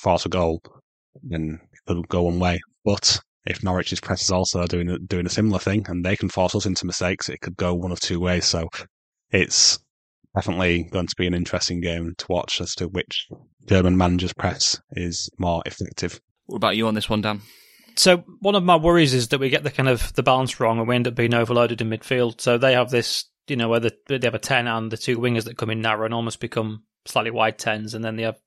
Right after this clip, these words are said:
Speaker 3: two centre mids, and they end up with a lot of players in the central area. And I, and I kind of, I worry that we get that wrong and end up being completely overloaded. You know, Ampadu and Kamara get absolutely swamped with all those players. So that's, that's,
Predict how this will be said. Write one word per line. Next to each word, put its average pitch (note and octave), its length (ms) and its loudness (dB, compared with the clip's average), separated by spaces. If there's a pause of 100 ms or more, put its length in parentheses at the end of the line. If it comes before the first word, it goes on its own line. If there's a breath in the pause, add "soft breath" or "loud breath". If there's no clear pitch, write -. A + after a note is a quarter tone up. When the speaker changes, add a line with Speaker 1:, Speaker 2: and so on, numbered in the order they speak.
(240)
Speaker 3:
two B2+ 140 -2
centre A#2 180 -8
mids, A2+ 280 -2 (440 loud breath)
and B2+ 80 -2
they C#3 60 4
end C#3 100 4
up C3+ 60 0
with C3 100 0
a C3+ 40 4
lot B2 120 4
of B2 100 -2
players B2+ 400 6
in A#2 80 -4
the A2 60 -4
central A#2+ 340 0
area. A#2+ 400 4 (380 loud breath)
And B2 100 -2
I, B2 140 2 (320)
and C3 100 -4
I B2 40 2
kind C3 160 2
of, B2 140 0 (280)
I C#3 80 0
worry B2+ 320 2
that A#2+ 180 -2
we A#2 140 2
get A#2+ 160 2
that A2+ 160 0
wrong A#2+ 180 0
and A2+ 80 -2
end A2 140 -4
up A2+ 60 -8
being A2+ 180 -2
completely A#2+ 420 -2
overloaded. A#2 520 2
You A#2 60 0
know, A2 160 0
Ampadu A#2 220 -4
and A2 100 -4
Kamara A2+ 300 -2
get A2 100 -6
absolutely A#2 320 -6
swamped A2+ 460 -4
with A#2 140 -6
all G#2+ 120 2
those G#2+ 160 -2
players. A#2 380 -2 (380 loud breath)
So D#3+ 100 -4
that's, - 180 -2
that's, - 320 0